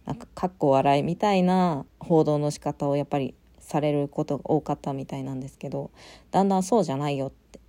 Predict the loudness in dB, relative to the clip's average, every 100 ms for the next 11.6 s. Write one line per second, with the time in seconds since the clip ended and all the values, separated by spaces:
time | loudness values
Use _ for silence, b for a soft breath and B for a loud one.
0 | -20 _ _ _ 2 4 2 0 -2 -4
1 | -6 -4 -4 -6 -4 -4 -6 -10 _ _
2 | _ _ _ _ -6 -4 -2 -4 -4 -6
3 | -4 0 0 0 -4 -6 -10 -8 -8 -6
4 | -8 -8 -8 -6 -6 -6 -8 -10 -8 -8
5 | -8 -12 -10 -6 -4 -4 -8 -4 -2 -2
6 | -4 -6 -6 0 2 2 2 4 4 4
7 | 2 -2 -4 -6 -6 -4 -6 -6 _ -4
8 | -2 -2 0 0 -4 -6 -2 -2 0 -2
9 | -2 -2 -6 -4 -6 -6 -8 -8 -6 -6
10 | -8 -10 _ _ -2 0 0 -6 -8 -12
11 | -12 -10 -4 -2 -4